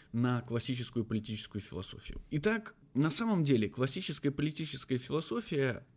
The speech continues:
активно борется с господствующей в ее время, то есть традиционной, традиционалистской моралью. В основе этой морали, как вы знаете, лежат два базовых табу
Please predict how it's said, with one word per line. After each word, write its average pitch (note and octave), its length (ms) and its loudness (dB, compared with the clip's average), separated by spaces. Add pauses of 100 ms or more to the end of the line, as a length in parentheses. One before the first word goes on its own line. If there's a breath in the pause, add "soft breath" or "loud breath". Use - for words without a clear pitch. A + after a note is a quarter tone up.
(160)
активно D#3 520 2
борется A#2+ 840 2
с A#2+ 440 0
господствующей D3+ 1000 -2
в D#3+ 80 -2
ее E3+ 160 4
время, F3 320 0
то B2 200 2
есть B2+ 200 0
традиционной, B2+ 880 2
традиционалистской A2 1200 0 (380 loud breath)
моралью. A#2+ 720 2
В B2+ 540 4
основе F3 420 0
этой D#3+ 160 -2
морали, E3 420 -2
как D3 220 -10
вы D3 80 0
знаете, D3 480 0
лежат C#3+ 560 -2
два D#3 560 -2
базовых C3+ 760 2
табу A#2 520 0